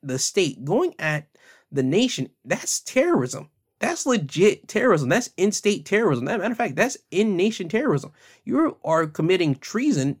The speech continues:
to your own country. Then what are we doing here? I still don't understand how you guys are not putting criminal charges on all these idiots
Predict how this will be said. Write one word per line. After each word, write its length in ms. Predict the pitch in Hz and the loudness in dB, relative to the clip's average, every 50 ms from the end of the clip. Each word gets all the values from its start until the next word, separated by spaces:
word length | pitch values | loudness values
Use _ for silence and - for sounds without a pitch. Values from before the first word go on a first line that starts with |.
| _ - | _ -10
to 100 | - 208 | -6 -4
your 200 | 202 190 - - | -4 -2 0 2
own 160 | 196 196 185 | 2 0 0
country. 340 | - 262 269 269 - 117 117 | 2 0 0 0 -2 -4 -2
Then 220 | 139 196 220 185 | 0 0 0 0
what 120 | 214 262 | -2 -2
are 40 | 330 | -2
we 140 | 330 320 294 | 0 -2 0
doing 360 | 190 160 220 254 277 202 147 | 2 2 2 4 4 2 0
here? 240 | - - - - _ _ _ _ _ _ _ _ _ _ - | -2 -10 -16 -16 _ _ _ _ _ _ _ _ _ _ -6
I 120 | - 214 | -6 -6
still 260 | 214 - - 254 269 | -4 -2 0 2 4
don't 240 | 262 247 220 - - | 4 4 2 0 -2
understand 600 | 202 190 202 190 156 - - 208 220 214 190 160 | -4 -2 -2 -4 -4 -6 -4 0 2 2 2 2
how 200 | 165 156 156 151 | 2 2 2 2
you 280 | 135 135 165 196 208 190 | 0 -2 -2 -2 0 0
guys 440 | 175 170 170 170 165 165 156 151 - _ _ _ - | 2 2 2 2 0 -2 -2 -6 -10 _ _ _ -2
are 120 | 147 139 131 | 0 0 0
not 380 | 127 139 151 156 156 - - - _ _ _ - | 2 0 0 0 0 -2 -8 -20 _ _ _ -8
putting 420 | - 160 151 156 147 143 139 147 _ _ _ _ _ | -6 -2 0 0 0 0 -2 -6 _ _ _ _ _
criminal 300 | - 185 185 202 185 165 | 0 0 2 2 2 0
charges 440 | 156 - 165 170 165 143 135 127 131 | 2 2 2 4 4 2 2 0 -2
on 200 | - 147 135 - _ _ _ _ - | -4 -6 -8 -8 _ _ _ _ -4
all 340 | - 165 190 220 240 240 214 | -2 0 2 2 2 0 0
these 240 | 170 151 147 - - - | 0 0 -2 -4 -4 -2
idiots 420 | 147 135 127 131 120 - - - | -2 -2 0 -2 -2 -4 -6 -10